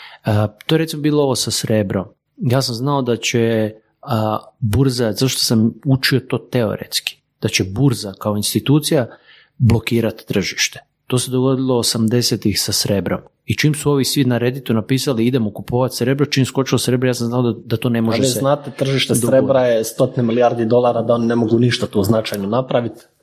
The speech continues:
Speaker 2: To je bio zicar onda.
Speaker 1: Pa da. I ist-, isto recimo kao što prije par dana sam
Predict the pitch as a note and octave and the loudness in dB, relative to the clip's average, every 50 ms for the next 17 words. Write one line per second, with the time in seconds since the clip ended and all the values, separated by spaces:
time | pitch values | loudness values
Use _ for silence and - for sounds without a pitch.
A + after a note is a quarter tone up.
0 | _ - - - - - - - - _ _ _ - A#2+ A2 G#2 A#2 A2 G#2 - | _ -12 -12 -12 -12 -12 -20 -20 -20 _ _ _ 0 0 2 2 2 2 2 0
1 | A2+ G2+ - - F#2 - F2 F2+ - - - - - _ _ _ _ _ _ _ | -2 -6 -4 -6 -6 -6 -4 -4 -4 -4 -4 -6 -18 _ _ _ _ _ _ _
2 | - _ _ _ _ _ - - - _ _ _ _ _ - A2+ F#2+ F#2 - - | -20 _ _ _ _ _ -20 -20 -20 _ _ _ _ _ -4 -4 -4 -4 -6 -12
3 | _ _ _ _ - C3 C3+ - E3 D3+ C#3+ - - _ - D3 C#3 C3+ - C#3+ | _ _ _ _ 0 0 0 2 0 0 0 -2 -6 _ -2 0 0 0 0 0
4 | C3 C3 C3 - - C#3 B2 A#2 - C#3 C3+ C3 B2+ B2 A2 - - - _ - | 0 0 -2 -2 -2 -2 -2 -2 -2 -2 0 0 0 0 -2 -4 -8 -20 _ -20
5 | - - - - - B2 A#2 - - B2 A2+ - - C3+ B2+ A#2+ A2 G#2 A#2 A#2+ | -16 -10 -8 -6 -4 -4 -4 -2 -2 -4 -4 -2 -2 -4 -4 -4 -4 -4 -4 -2
6 | B2+ C3 B2 - - - A#2 A2 A2 G#2 | 0 0 0 0 0 0 0 0 0 -2